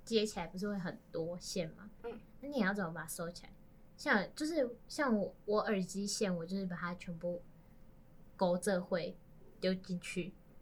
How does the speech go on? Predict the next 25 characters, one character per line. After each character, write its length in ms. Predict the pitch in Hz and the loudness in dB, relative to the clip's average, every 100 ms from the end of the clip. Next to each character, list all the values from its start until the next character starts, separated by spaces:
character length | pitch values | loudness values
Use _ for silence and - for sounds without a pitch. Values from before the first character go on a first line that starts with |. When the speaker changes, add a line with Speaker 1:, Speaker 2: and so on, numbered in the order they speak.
| - - - - | -20 -20 -20 -2
Speaker 1:
那 80 | - | 2
你 140 | 277 214 | 6 6
们 200 | 175 175 | 4 0
也 80 | |
不 220 | 165 - 220 | -2 2 4
能 180 | 180 | 4
这 80 | 170 | 0
样 200 | 180 165 | -2 -2
啊， 80 | 156 | -4
就 100 | 196 | -4
是 240 | 208 214 | 0 0
你 80 | 185 | 2
们 160 | 170 165 | -2 -4
可 140 | 180 | -4
能 200 | 156 151 202 - - | -6 -6 -12 -18 -4
勾 180 | - 175 | 4 6
这 240 | 180 214 | 6 4
会 200 | 196 196 | 4 4
之 120 | 180 180 | 2 2
后， 280 | 190 180 - - - - | 2 0 -4 -16 -20 -12
线 300 | - 254 202 | 6 8 8
就 80 | 196 | 6
会 60 | |
跑 260 | 190 - 143 - | 2 -2 -4 -2
掉。 260 | 165 - | -4 -4